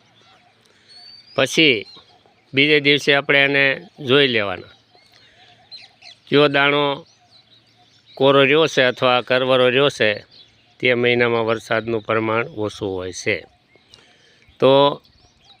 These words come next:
આવા ઘણા ટોચકાઓ છે. આપણા ખેતરની અંદર પણ સ-, આપણે ખાના પાડી અને એની અંદર બધી જણસ આપણે મૂકી આવવાની,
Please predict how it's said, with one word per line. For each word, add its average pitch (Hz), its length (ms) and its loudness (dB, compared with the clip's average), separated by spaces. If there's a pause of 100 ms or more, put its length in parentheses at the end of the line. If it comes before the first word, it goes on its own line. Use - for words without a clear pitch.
(160)
આવા 139 280 0
ઘણા 143 240 2
ટોચકાઓ 120 560 -2
છે. 107 180 -2 (1200)
આપણા 120 260 -2
ખેતરની 147 460 0
અંદર 147 200 0
પણ 147 320 2 (2250)
સ-, - 280 -14
આપણે 143 320 0 (260)
ખાના 147 440 -2
પાડી 147 320 0 (1300)
અને 131 120 0
એની 143 180 2
અંદર 143 160 2
બધી 143 320 2
જણસ 139 320 0
આપણે 139 300 0
મૂકી 127 340 0
આવવાની, 98 380 -6